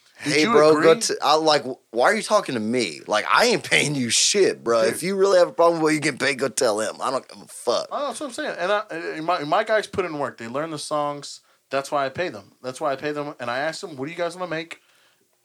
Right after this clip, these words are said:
Speaker 1: At the end of every year, said, "What do you guys feel you're worth?" And we have a conversation,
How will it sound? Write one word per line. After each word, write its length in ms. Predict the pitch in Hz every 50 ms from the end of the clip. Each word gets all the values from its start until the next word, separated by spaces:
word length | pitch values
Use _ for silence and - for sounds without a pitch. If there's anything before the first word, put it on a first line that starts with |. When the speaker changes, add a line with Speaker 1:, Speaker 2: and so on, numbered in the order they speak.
| _ _ _ _ -
Speaker 1:
At 160 | 131 131 131
the 140 | 135 131 131
end 100 | 139 143
of 80 | 139 127
every 240 | 135 147 165 180 156
year, 240 | 139 143 147 165 165
said, 260 | - - 131 120 110 123
"What 60 | 135
do 40 | 151
you 60 | 151
guys 220 | 160 156 151 143 -
feel 180 | - 165 160
you're 140 | 151 151 143
worth?" 420 | 135 160 175 151 143 143 - _ _ _ _ _ _ _ _ _ _ _ _ _ _ _ _ _ _ _ _ 123
And 340 | 120 120 123 123 120 113
we 140 | 117 131 131 131
have 160 | 135 135 139
a 40 | 139
conversation, 680 | - 143 143 143 135 - 139 147 151 - 190 185 185